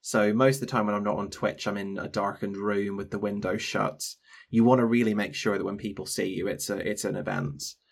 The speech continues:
Um, so in a, in an equal way, like, choosing the game you're gonna play on Twitch is, is very important. And I,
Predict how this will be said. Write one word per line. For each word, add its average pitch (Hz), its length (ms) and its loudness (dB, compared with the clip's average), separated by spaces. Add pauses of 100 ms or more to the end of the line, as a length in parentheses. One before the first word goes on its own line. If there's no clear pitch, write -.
(320)
Um, 98 600 -4 (160)
so 104 540 4 (600)
in 156 220 6
a, - 20 8
in 156 200 4
an 151 120 6
equal 151 360 2
way, 107 440 2
like, 101 300 -4
choosing 110 680 0
the 110 140 -2
game 107 320 2
you're 101 100 -4
gonna 101 220 -4
play 117 240 2
on 101 160 -2
Twitch - 340 -4
is, 101 200 -4
is 101 200 -4
very 101 240 0
important. 104 480 -4
And 110 140 -2
I, 113 240 2